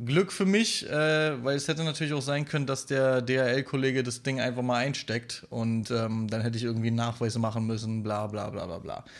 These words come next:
Aber auf jeden Fall haben wir das Objektiv und deswegen können wir hier auch zwei Kameraperspektiven machen. Mega, mega nice. So Leute, ich würd sagen, ich hab genug rumgelabert. Lasst uns anfangen mit euren Fragen, die ihr mir auf Instagram gestellt habt.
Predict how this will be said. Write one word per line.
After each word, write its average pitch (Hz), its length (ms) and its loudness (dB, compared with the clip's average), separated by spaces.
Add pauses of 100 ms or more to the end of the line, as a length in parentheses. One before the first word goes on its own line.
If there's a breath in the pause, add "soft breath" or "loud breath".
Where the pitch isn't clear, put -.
(220 loud breath)
Aber 185 240 4
auf 175 180 4
jeden 165 180 0
Fall 143 200 6
haben 160 360 4
wir 160 80 4
das 147 140 0
Objektiv 131 580 0
und 120 200 -2
deswegen 135 340 0
können 123 240 -2
wir 120 60 2
hier 117 140 0
auch 110 100 -6
zwei - 260 -6
Kameraperspektiven 123 1040 -2
machen. 113 360 -2 (260 loud breath)
Mega, 143 560 6
mega 123 480 4
nice. 113 500 -2 (120)
So 180 180 2
Leute, 156 240 4
ich 170 180 0
würd 185 140 0
sagen, 185 220 4
ich 196 120 0
hab 190 140 -2
genug 190 260 2
rumgelabert. 180 840 2
Lasst 170 300 0
uns 202 160 -2
anfangen 170 480 0
mit 147 160 -2 (140)
euren 226 340 4
Fragen, 156 500 0
die 139 100 0
ihr 143 40 2
mir 139 140 0
auf - 160 -4
Instagram 143 420 -2
gestellt 175 400 0
habt. 175 220 -2